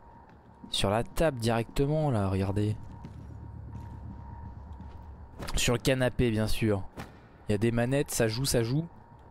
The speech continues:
C'est des gros gamers. Euh, il y a que des manettes. Salut mon gars. Ah, on a des cookies. C'est bon ça, les cookies. Dans les placards. Cookies. De l'eau.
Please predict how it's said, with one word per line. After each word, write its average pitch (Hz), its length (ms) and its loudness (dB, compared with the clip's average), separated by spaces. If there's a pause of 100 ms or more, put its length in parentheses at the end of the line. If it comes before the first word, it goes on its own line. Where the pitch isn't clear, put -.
(140)
C'est - 140 -2
des 113 120 2
gros 123 200 4
gamers. 131 800 2 (1900)
Euh, 107 260 2
il 104 60 2
y - 20 4
a 107 40 2
que - 160 0
des 151 100 4
manettes. 117 400 0 (840)
Salut 117 260 2
mon 120 120 2
gars. 135 280 4 (720)
Ah, 170 160 2 (460)
on 117 60 2
a 117 80 4
des 113 100 2
cookies. 185 480 2 (680)
C'est - 220 2
bon 175 160 0
ça, 190 160 4
les 143 100 2
cookies. 147 380 0 (1300)
Dans 117 80 4
les 117 120 2
placards. 147 760 4 (880)
Cookies. 160 560 2 (1120)
De 110 80 4
l'eau. 151 400 4